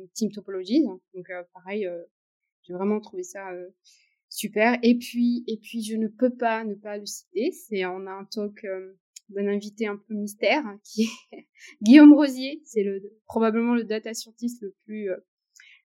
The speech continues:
euh, médiatisé, euh, en France aujourd'hui. Et, euh, on a la chance de l'avoir dans nos équipes Octo et qui va, en fait,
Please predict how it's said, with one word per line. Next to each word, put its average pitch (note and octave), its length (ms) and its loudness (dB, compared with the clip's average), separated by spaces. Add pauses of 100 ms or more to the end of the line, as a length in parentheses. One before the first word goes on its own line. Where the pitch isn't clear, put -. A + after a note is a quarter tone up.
euh, G3 180 -6
médiatisé, A#3+ 920 4
euh, G3 260 -8
en G3+ 80 -16
France G#3 300 -16
aujourd'hui. G3 580 -8
Et, F#3+ 280 -10
euh, G3 40 -16 (100)
on G3 80 -10
a F#3 60 -6
la G#3+ 80 -10
chance D4+ 240 2
de A#3 60 2
l'avoir G#3 320 -4
dans G3+ 80 -14
nos G3 140 -12
équipes G3+ 360 -20
Octo A#3+ 340 -10 (480)
et G#3 120 -4
qui G#3 200 -6
va, C4 220 2 (140)
en B3+ 60 0
fait, D4+ 220 -8